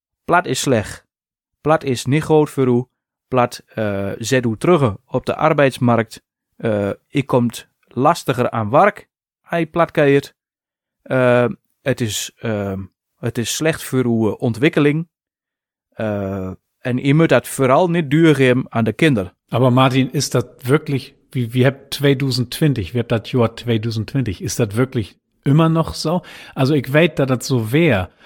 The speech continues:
Speaker 2: aber dat is toch één generation terug?
Speaker 1: Nee, maar die leur die wat dat gehoord hebt op scholen in de jaren zestig, dat zit nog onze oren en grootoren.
Speaker 2: Ja.
Speaker 1: Dus die, die geeft dat nog altijd zo duur.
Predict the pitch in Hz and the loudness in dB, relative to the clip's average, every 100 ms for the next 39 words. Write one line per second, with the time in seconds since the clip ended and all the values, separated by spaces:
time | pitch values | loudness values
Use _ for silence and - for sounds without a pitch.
0 | - - 120 123 147 - 123 - _ - | -10 -2 0 0 -4 -4 -4 -6 _ 0
1 | 147 151 127 - 147 135 117 120 - - | 2 4 0 -2 2 2 2 0 -2 0
2 | 123 110 107 - - 170 87 - _ _ | 2 0 -2 -6 -2 -2 -2 -14 _ _
3 | - 123 139 120 - _ _ _ - 127 | -4 2 2 2 -4 _ _ _ -6 -2
4 | 123 127 123 151 135 120 - - 123 120 | 0 0 2 4 4 2 -4 -2 2 2
5 | 117 113 - _ - 123 147 156 - 120 | 2 -2 -8 _ -12 -2 0 0 -4 -2
6 | 135 160 120 - - - - 180 131 117 | 0 0 -2 -6 -12 -6 2 4 4 2
7 | 151 _ _ _ - 135 117 117 110 110 | -2 _ _ _ -4 0 2 2 2 0
8 | 165 160 - 107 - _ - - 139 139 | 0 0 -2 -8 -10 _ -6 -2 -2 0
9 | 165 180 143 123 131 - - 175 170 127 | 0 0 0 0 -2 -4 0 4 6 4
10 | 139 - - 135 127 160 196 160 117 98 | 0 -10 -2 0 4 6 4 4 0 0
11 | 98 - _ - 143 95 - _ _ _ | -2 -8 _ 0 0 0 -6 _ _ _
12 | - 117 - 151 147 - - 123 143 139 | -6 -6 0 0 0 -2 -16 -4 -2 0
13 | 175 180 143 - 123 160 170 131 - 110 | 0 0 -2 -2 -4 -2 -2 -2 -4 -4
14 | 104 135 120 87 | 0 2 2 0